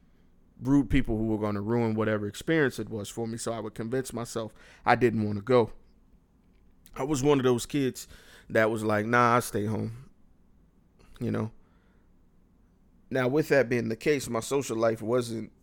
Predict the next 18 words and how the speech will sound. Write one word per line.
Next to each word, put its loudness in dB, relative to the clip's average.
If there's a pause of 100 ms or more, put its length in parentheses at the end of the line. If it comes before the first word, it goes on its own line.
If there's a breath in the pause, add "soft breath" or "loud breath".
(880)
really -2 (140)
prevalent. -2 (100)
I, -6
I -12
wasn't, -4 (1080 soft breath)
um, -10 (1400)
a, -6
an -4
outspoken -4
person. -4 (220)
I, -12
I -8
was -10
really -4
to -10
myself -4
a -6
lot, -14